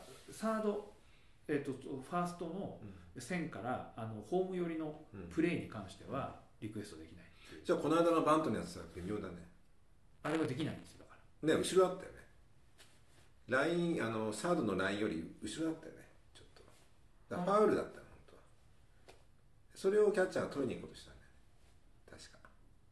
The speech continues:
Speaker 1: あ、だからその判定も、
Speaker 2: うん。
Speaker 1: あの、多分その、えっと、リクエストの対象にはならないので、
Speaker 2: うん。
Speaker 1: だから、その、あ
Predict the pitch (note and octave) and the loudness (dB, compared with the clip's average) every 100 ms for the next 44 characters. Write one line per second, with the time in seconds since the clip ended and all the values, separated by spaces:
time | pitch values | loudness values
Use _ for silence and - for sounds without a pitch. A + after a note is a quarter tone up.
0 | - - - - C#3+ C3+ C#3 G3 A3 G#3 | -20 -20 -20 -6 0 2 2 4 4 4
1 | G#3 - G3+ F#3+ A3 A3+ - B2+ B2 A#2 | 2 2 2 4 4 4 2 -4 -4 -4
2 | G#2+ C#3 G2+ F2+ F2 F#2+ F2+ E2+ E2+ F2 | -4 -4 -4 -8 -12 -12 -12 -14 -14 -16
3 | - - - - G#2 G#2+ A#2+ C#3+ F#2+ G#2 | -18 -20 -16 -12 -8 -6 -4 -4 -6 -8
4 | G2+ A2 E2 F2+ F#2+ F#2 - G2+ F2+ - | -8 -8 -10 -10 -12 -12 -14 -10 -4 2
5 | F3 - - - - C3+ - D3+ | 2 2 -4 -12 -8 -6 -4 0